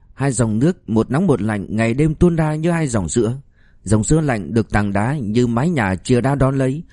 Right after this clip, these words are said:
uốn nó theo khe nhỏ, rồi đo xuống mặt vụng. Dòng sữa nóng quanh năm phủ sương lên cỏ cây, đất đá cũng theo một rãnh nhỏ rót xuống.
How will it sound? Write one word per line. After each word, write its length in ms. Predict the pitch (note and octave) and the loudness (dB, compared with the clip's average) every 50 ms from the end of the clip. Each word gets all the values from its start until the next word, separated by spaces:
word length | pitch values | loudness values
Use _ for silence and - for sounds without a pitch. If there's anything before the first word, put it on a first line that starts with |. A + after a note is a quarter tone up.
| _ _ - - - | _ _ -8 -2 0
uốn 180 | A2 B2 C3+ | 2 2 2
nó 240 | B2+ B2 B2 C3+ D3 - | 2 2 2 0 2 2
theo 140 | C#3+ C3+ B2+ | 2 2 2
khe 220 | - D3 C#3+ C#3+ | 2 0 0 0
nhỏ, 300 | D3 B2+ G#2+ G2 D#2 C2 - - _ - | 0 0 0 -2 -2 -6 -8 -16 _ -2
rồi 140 | - G2+ G2+ | 0 2 2
đo 140 | G2 B2 C3 | 4 2 2
xuống 260 | C3 - E3 E3+ F3+ | 2 2 2 2 2
mặt 100 | C3+ G#2 F2 | 0 -2 0
vụng. 180 | E2+ F#2 F2+ - - - _ _ _ - - _ _ - - - _ - - _ _ _ _ - | 0 0 0 -2 -4 -14 _ _ _ -20 -20 _ _ -20 -20 -20 _ -20 -20 _ _ _ _ -4
Dòng 240 | - - G#2 G2 | 0 0 0 0
sữa 180 | F2 - A2 A2 | 0 0 -2 0
nóng 320 | B2+ A#2 A#2 A#2+ D3 E3 | 0 0 0 0 -2 0
quanh 180 | - D3 C3+ C3+ | 0 0 0 0
năm 280 | C3+ C3 B2+ B2+ A#2 B2 - - - - | 0 -2 -2 -4 -6 -8 -12 -18 -4 2
phủ 200 | - B2 A2+ G#2+ | 2 4 4 2
sương 340 | G#2 - - F3 E3+ E3+ E3+ | 2 2 2 2 2 0 -2
lên 180 | E3 F3+ E3+ | -2 -2 -2
cỏ 180 | E3+ - G2+ E2 | 0 -2 -2 -2
cây, 360 | - - C#3+ D3 C#3+ C#3+ D3 - - - - _ _ | 0 0 -2 -2 -2 -4 -10 -14 -20 -20 -20 _ _
đất 200 | - C3 - - | -2 -2 -2 0
đá 320 | - A#2 A2 A2 B2 C3 C#3 C3 | -2 -2 -2 -2 -2 -4 -4 -2
cũng 180 | - C#3 C#3+ C#3+ | 0 0 2 4
theo 120 | F#3 F#3 | 4 2
một 200 | F3 C#3+ A2 - - | 4 2 0 0 0
rãnh 180 | A#2 D#3 G3 | -2 0 0
nhỏ 260 | F3+ C3+ G#2+ F2 C#2+ | 2 2 0 0 0
rót 160 | C#2 C#2+ A#2+ B2+ | 0 0 0 0
xuống. 400 | - - B2 A2 G2+ A2 C3 | 2 2 2 2 2 0 -4